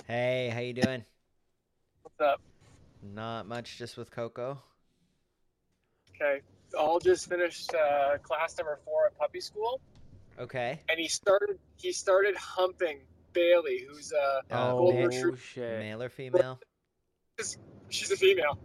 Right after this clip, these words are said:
Speaker 1: Okay.
Speaker 2: And she's a good look-, and she's a good looking dog.
Speaker 3: Good looking,
Speaker 1: Good looking
Speaker 3: good looking
Speaker 1: dog,
Speaker 3: hound,
Speaker 1: too.
Speaker 3: eh?
Speaker 1: I like that.
Speaker 2: So she's a little bit,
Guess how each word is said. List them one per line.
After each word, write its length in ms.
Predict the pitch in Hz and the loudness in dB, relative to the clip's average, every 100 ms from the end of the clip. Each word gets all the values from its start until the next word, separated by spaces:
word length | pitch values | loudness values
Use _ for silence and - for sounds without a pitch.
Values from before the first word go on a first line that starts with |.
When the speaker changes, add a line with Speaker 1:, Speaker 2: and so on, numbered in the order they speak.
| - | -8
Speaker 1:
Okay. 180 | 143 185 | 0 2
Speaker 2:
And 80 | 147 | 4
she's 140 | 165 | 2
a 60 | 233 | 0
good 240 | - - - | -2 -4 -4
look-, 100 | - _ _ - - | -6 _ _ -8 -6
and 80 | |
she's 160 | - - | -4 -2
a 60 | 403 | 4
good 180 | 214 | 6
looking 280 | 190 381 370 | 6 4 2
dog. 140 | 170 175 | 4 8
Speaker 3:
Good 220 | 156 160 | 8 8
looking, 220 | 156 185 | 6 8
Speaker 1:
Good 80 | 160 135 | 6 6
looking 120 | 151 | 4
Speaker 3:
good 80 | 190 | 6
looking 220 | 175 151 | 6 6
Speaker 1:
dog, 40 | 160 | 6
Speaker 3:
hound, 300 | 160 156 123 | 4 4 2
Speaker 1:
too. 60 | 120 | 0
Speaker 3:
eh? 180 | 127 160 - _ - | -2 -4 -14 _ -10
Speaker 1:
I 60 | 95 | -4
like 280 | 110 151 | -2 -2
that. 200 | 135 92 | -2 0
Speaker 2:
So 80 | 392 | 0
she's 220 | 370 254 | 0 0
a 80 | 453 | 2
little 220 | 453 480 453 | 2 0 0
bit, 600 | 415 403 392 - - | -2 -2 -6 -10 -14